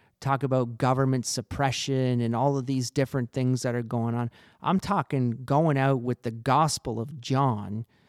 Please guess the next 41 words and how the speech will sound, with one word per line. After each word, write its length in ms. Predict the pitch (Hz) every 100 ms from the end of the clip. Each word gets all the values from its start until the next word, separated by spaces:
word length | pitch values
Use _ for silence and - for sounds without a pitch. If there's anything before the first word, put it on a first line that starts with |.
| _ _
and 200 | - 127
preaching 480 | - 160 175 - 147
the 80 | 120
gospel 580 | 113 139 160 - - 127
of 140 | 117
Jesus 500 | 113 139 143 123 113
Christ 580 | - - 143 123 113 -
to 80 | 131
those 380 | 117 131 151 147
that 120 | 143
are 200 | 127 120
around 420 | 110 120 135 127
us 240 | 110 110 - _ - _
so 140 | - 135
that 180 | 127
we 140 | 120 151
can 200 | - 123
populate 640 | - 143 151 160 135 123
heaven 340 | 117 131 131 117
and 200 | 110 107
plunder 520 | - 151 156 139 117
hell, 480 | 110 131 104 107 113 _ _ _ _ -
and 220 | 143 139
know 200 | 151 156
that 180 | 135 -
when 180 | 131 127
I 80 |
start 480 | 120 - - 165 175
to 80 | -
do 280 | 131 139 151
things 460 | - 127 107 117 139
like 280 | 147 -
this 280 | - 110 -
and 180 | 123 120
put 160 | - 160
myself 500 | 160 147 151 131 -
out 260 | 139 135
there 200 | 123 113
with 180 | 120 123
the 60 | 120
gospel, 720 | 139 135 131 - 101 101